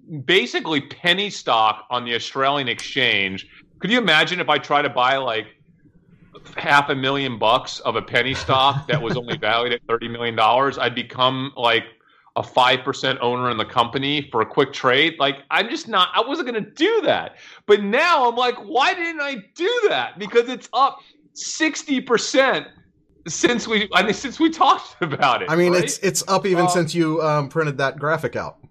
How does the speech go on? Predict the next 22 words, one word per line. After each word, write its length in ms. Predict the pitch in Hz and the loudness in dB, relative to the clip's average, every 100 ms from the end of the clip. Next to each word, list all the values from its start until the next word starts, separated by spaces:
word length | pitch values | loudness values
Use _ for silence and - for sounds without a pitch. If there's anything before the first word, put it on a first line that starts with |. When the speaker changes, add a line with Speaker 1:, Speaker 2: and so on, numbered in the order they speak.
| _ _ | _ _
Speaker 2:
Well, 160 | 101 101 | -10 -6
that's 340 | 101 - - | -6 -8 -8
Speaker 1:
Oh 240 | 147 147 143 | -2 0 2
my 200 | 120 104 | 0 0
gosh. 420 | 104 101 95 - | 4 6 6 2
Like, 220 | 143 139 - | -4 -4 2
I 240 | 151 156 214 | 2 2 2
feel 200 | 226 214 | 4 6
like 300 | 185 165 - _ - | 2 0 -8 _ -2
maybe 360 | 180 240 247 | 2 2 4
I 120 | 233 214 | 2 2
should 240 | - 233 | 0 -2
have 140 | 214 | 0
done 220 | 226 254 226 | 2 2 0
it. 120 | 135 - - | -6 -12 -6
Maybe 440 | 185 320 339 320 | 0 2 2 2
I 120 | 320 | 2
still 360 | 311 - 302 349 | 0 -4 0 0
should. 640 | - - 339 359 233 - _ _ - | -2 -2 0 2 -2 -4 _ _ 0
I 180 | 240 285 | 0 2
don't 240 | 269 247 | -2 -2
know. 520 | 196 349 262 - - | -2 0 -2 -4 -10